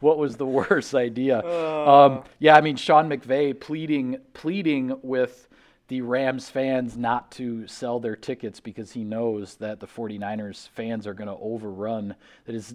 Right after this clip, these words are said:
Speaker 1: it's really not gonna be a home game for the L A Rams, with the exception of really being in their home locker room,
Speaker 2: It's way
Speaker 1: probably,
Speaker 2: too close to
Speaker 1: and
Speaker 2: San
Speaker 1: not
Speaker 2: Fran.
Speaker 1: having to get on a, not having to get on an airplane.
Speaker 2: Yeah.
Speaker 1: But, um,
Speaker 2: What was the question?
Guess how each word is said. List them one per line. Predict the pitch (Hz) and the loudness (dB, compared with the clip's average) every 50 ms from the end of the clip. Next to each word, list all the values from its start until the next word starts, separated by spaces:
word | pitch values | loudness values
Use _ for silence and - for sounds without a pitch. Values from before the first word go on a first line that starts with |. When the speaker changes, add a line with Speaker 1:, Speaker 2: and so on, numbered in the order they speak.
| - | -10
Speaker 1:
it's | 127 120 - - | -10 -10 -10 -8
really | 120 127 139 139 135 117 | -6 -4 -2 -2 -2 -4
not | 101 110 107 117 120 120 | -2 -2 -2 -2 -2 -4
gonna | 127 123 120 | -8 -8 -6
be | 120 123 113 | -4 -4 -4
a | 110 | -4
home | - 123 135 135 127 | -4 -4 -4 -4 -4
game | 110 107 107 98 | -6 -6 -8 -8
for | - - | -12 -12
the | 107 104 107 | -12 -10 -8
L | 110 110 113 | -6 -6 -6
A | 110 104 | -6 -6
Rams, | 101 107 113 120 113 104 - | -6 -6 -6 -6 -6 -6 -10
with | 98 | -12
the | - 110 104 | -14 -12 -12
exception | 98 - - 120 110 - - - 104 | -12 -12 -12 -12 -12 -12 -12 -12 -12
of | 104 98 98 | -12 -12 -10
really | 107 110 110 104 | -10 -10 -10 -10
being | 92 101 107 107 110 107 | -10 -10 -8 -8 -8 -8
in | 104 101 | -8 -8
their | 98 95 92 | -10 -10 -8
home | 90 110 110 107 98 | -8 -8 -8 -6 -6
locker | 95 101 113 120 - - 92 | -4 -4 -4 -4 -6 -10 -14
room, | 87 90 92 | -14 -14 -16
Speaker 2:
It's | 90 - | -14 -10
way | 92 | -8
Speaker 1:
probably, | 92 98 98 135 139 143 95 95 | -8 -6 -6 -6 -8 -8 -10 -10
Speaker 2:
too | 160 147 | -12 -12
close | - 147 143 143 135 - | -10 -10 -10 -10 -12 -12
to | 139 | -10
Speaker 1:
and | 120 113 | -6 -2
Speaker 2:
San | 110 | 0
Speaker 1:
not | 117 117 113 107 | 2 2 2 2
Speaker 2:
Fran. | 123 120 | 0 -2
Speaker 1:
having | 117 113 107 | -4 -4 -8
to | 107 | -10
get | 101 - 120 113 | -8 -6 -6 -4
on | 113 110 110 107 104 | -4 -2 -4 -4 -4
a, | 101 101 98 95 95 | -4 -6 -8 -8 -6
not | 107 107 104 | -4 -4 -2
having | 110 113 101 104 101 | -2 -4 -6 -6 -10
to | 98 | -10
get | 95 104 110 107 | -8 -6 -4 -4
on | 104 101 92 | -4 -4 -6
an | 90 | -8
airplane. | 92 98 113 131 123 - - 101 98 92 92 | -8 -6 -4 -4 -4 -6 -8 -10 -8 -10 -12
Speaker 2:
Yeah. | 92 - | -6 -2
Speaker 1:
But, | 113 120 117 107 - - - - - - - - _ _ - | 0 0 2 0 -2 -6 -14 -20 -20 -20 -20 -20 _ _ -2
um, | 123 120 117 110 107 104 101 | 0 2 2 2 0 0 -2
Speaker 2:
What | 214 254 | 0 0
was | 277 226 | 0 0
the | 240 247 | -2 -4
question? | 247 233 247 233 - - 254 240 226 214 | -2 -2 -2 -2 -4 -6 -10 -10 -10 -12